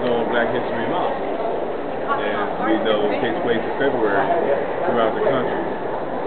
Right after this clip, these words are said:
We're just so happy to host this event. And we also recognize that so many of the previous people who led the Pennsylvania Legislative Black Caucus as chairs, like Frank Oliver, Peter Truman,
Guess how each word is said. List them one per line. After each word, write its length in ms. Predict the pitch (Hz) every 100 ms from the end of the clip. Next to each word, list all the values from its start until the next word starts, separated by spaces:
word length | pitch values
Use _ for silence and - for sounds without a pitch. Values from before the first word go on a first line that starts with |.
| - 143
We're 140 | 147
just 160 | 135 120
so 140 | 135
happy 320 | 127 127 120
to 120 | 117 110 135
host 160 | 135
this 180 | - 127 - -
event. 220 | - - - - - - - - 113
And 80 | 110 107 - - 107
we 80 | 110
also 640 | 113 127 143 - 123 110 104 - - - - - 135
recognize 480 | 151 127 117 110 104
that 60 | - -
so 80 | 143
many 240 | 131 127 120
of 80 | 113
the 80 | -
previous 460 | 147 151 123 107 101 - - - - -
people 240 | 139 127 117
who 80 | 120 120
led 240 | 131 135
the 80 | - 123
Pennsylvania 500 | 117 - 110 107 104
Legislative 400 | 104 101 104 98 104
Black 100 | 95 -
Caucus 320 | 104 - -
as 120 | - -
chairs, 320 | 147 120 - - - - - - - - - -
like 120 | - - 107
Frank 160 | 98
Oliver, 680 | 101 107 107 101 98 95 - -
Peter 220 | 120 113 104 -
Truman, 360 | 127 113 104